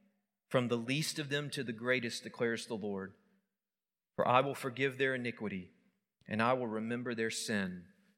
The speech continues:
no more." Now, this morning,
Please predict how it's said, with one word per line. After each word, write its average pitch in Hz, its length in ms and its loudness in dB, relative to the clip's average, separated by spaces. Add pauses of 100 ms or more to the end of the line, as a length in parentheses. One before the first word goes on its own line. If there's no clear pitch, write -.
(120)
no 107 200 2
more." 90 340 -4 (2000)
Now, 127 320 2
this 143 220 -2
morning, 139 460 0